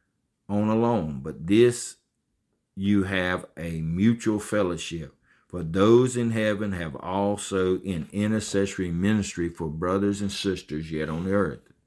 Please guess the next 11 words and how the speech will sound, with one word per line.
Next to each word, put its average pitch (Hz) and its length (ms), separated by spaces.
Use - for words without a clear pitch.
Rejoice 120 920
to 110 100
be 95 140
granted 107 520
the 117 60
privilege 87 840
of 90 160
so 92 320
sacred 92 580
a 85 80
task. 78 640